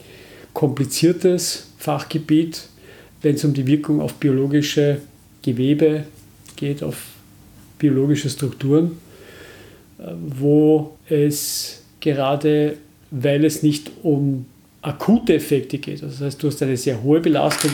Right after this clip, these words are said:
dann schaust, welche Effekte es hat. Das kann man noch leichter anschauen, aber es geht ja hier um eine chronische Exposition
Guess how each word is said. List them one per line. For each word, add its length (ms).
dann 140
schaust, 600
welche 280
Effekte 480
es 200
hat. 400
Das 200
kann 160
man 80
noch 140
leichter 440
anschauen, 460
aber 140
es 120
geht 180
ja 100
hier 280
um 280
eine 420
chronische 840
Exposition 1040